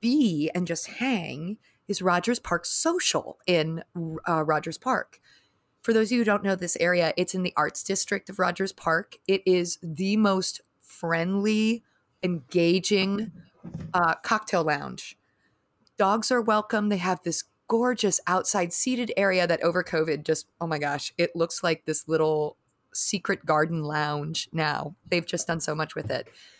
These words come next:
But it's a favorite for locals and for, you know, artists and artisans to kinda come together and talk about what they're doing. And there's always dogs and music, and it's a ton of fun. So one of our board members reached out,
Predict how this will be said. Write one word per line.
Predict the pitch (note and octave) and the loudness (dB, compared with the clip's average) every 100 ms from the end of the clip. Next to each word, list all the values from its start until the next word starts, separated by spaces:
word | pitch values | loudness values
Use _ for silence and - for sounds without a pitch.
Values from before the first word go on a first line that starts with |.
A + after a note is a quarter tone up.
| _ _ _ _ - | _ _ _ _ -2
But | B3 | 2
it's | B3+ D4+ | 4 2
a | |
favorite | D#4+ D#4+ G4 B3 E3 | 2 4 4 4 2
for | - A3 | 2 0
locals | F#3 G3+ A3 D4 C#4+ C#4 B3+ - | 4 2 4 4 6 4 2 0
and | F#3 F3 - | -2 -2 -2
for, | E3 D#3 D#3+ | 0 0 0
you | G3 | 0
know, | D#3+ D#3 A#3 | -2 0 0
artists | C4+ G#3 - - - | 2 2 0 -2 -6
and | A3 | -2
artisans | - C4 B3 G3+ F3 F3 | 0 2 0 -2 -4 -6
to | - | -6
kinda | - F#3+ | -6 -6
come | - A3 | -4 -2
together | A#3 F#4 E4 D#4 | 0 2 4 4
and | C4 A3 G#3+ | 4 2 -2
talk | - A3+ | -2 0
about | G#3 F3 | 0 -2
what | E3 | -2
they're | E3+ | -2
doing. | D4+ E4 C#4+ B3 A3 G3 | 2 4 4 2 2 0
And | E3+ - - - | -6 -10 -20 -4
there's | G#3+ A3 | 0 4
always | G#3 F#3+ F#3 | 4 4 2
dogs | - D#4 C#4+ A#3 | 2 4 4 2
and | F#3 G#3 | 0 2
music, | D4 C#4+ B3+ - | 2 2 2 0
and | F3 F3 - _ _ _ | -4 -6 -10 _ _ _
it's | - - A3+ | -12 -6 -6
a | |
ton | - C4 A3+ | -4 -2 -2
of | |
fun. | - F3 C3 E3 _ - - _ _ _ _ _ _ - | 0 -2 -4 -12 _ -20 -20 _ _ _ _ _ _ -8
So | - B3 A#3+ A#3 | 0 4 4 4
one | G#3 A3+ | 2 2
of | D4 | 2
our | D#4+ | 2
board | A3+ - D4 | 2 2 2
members | A#3 D3+ C#3+ C#3 D#3 - | 2 0 0 -2 -2 -2
reached | G3 - F3+ | -2 -2 0
out, | F3+ F#3 - | 2 2 -2